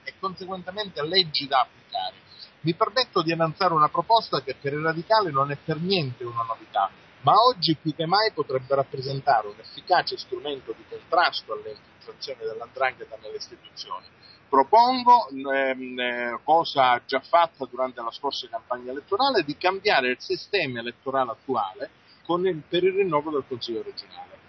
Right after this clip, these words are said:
Oggi in Calabria vige un sistema con liste provinciali di candidati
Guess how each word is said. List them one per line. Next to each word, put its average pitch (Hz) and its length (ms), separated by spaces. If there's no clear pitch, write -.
Oggi 180 280
in 147 80
Calabria 160 640
vige 139 580
un 151 140
sistema 202 560
con 143 240
liste 160 340
provinciali 131 640
di 113 140
candidati 120 720